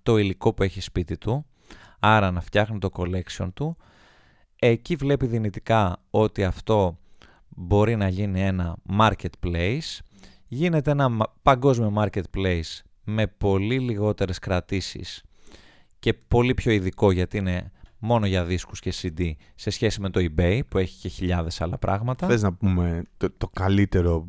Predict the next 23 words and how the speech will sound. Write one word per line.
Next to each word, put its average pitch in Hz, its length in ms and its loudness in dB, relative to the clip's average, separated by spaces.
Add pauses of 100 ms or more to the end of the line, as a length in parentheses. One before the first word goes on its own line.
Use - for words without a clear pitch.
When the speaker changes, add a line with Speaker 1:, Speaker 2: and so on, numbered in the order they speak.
Speaker 2:
business 85 360 2
model 80 380 -2
που 90 100 -2
έφτιαξε - 320 -4
ποτέ 85 240 -2
το - 200 -8
Discogs; - 380 -10 (360)
Speaker 1:
Ποιο - 160 -6
είναι 95 120 -2
Speaker 2:
Μια, 98 80 0
Speaker 1:
αυτό; 117 160 -2
Speaker 2:
μια 190 120 6
πλατφόρμα 175 380 0
η - 20 0
οποία 165 180 0
δημιουργούσε 160 460 0
κέρδος 156 380 -2
από - 100 -6
το 143 80 2
τίποτα. 87 400 -4
Δηλαδή, 104 300 0
Speaker 1:
Ναι. 104 180 -2 (200)
Speaker 2:
ε, 107 100 -2